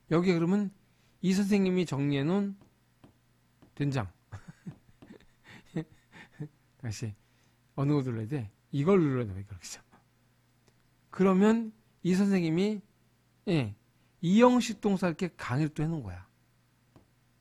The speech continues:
이 형식은 주어, 그죠? 주인공, 동사, 보호 이렇게. 동사 뒤에 주어를 추가 설명해주는 보호, 보충어가 등장합니다. 한번 볼까요? 하면서 이렇게 정리해서. 음.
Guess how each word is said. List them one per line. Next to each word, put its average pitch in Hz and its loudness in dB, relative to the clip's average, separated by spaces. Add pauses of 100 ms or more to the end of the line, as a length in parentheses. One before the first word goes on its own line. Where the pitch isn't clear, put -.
(140)
이 139 0
형식은 151 0 (420)
주어, 151 2 (720)
그죠? 196 -6 (260)
주인공, 156 0 (300)
동사, 139 0 (100)
보호 143 0
이렇게. 98 -12 (1500)
동사 180 2
뒤에 165 2
주어를 156 0
추가 208 -4
설명해주는 170 0 (240)
보호, 139 0
보충어가 151 -2
등장합니다. 120 -8 (200)
한번 196 -2
볼까요? 165 2
하면서 117 -4
이렇게 113 -14
정리해서. 107 -10 (960)
음. 104 -8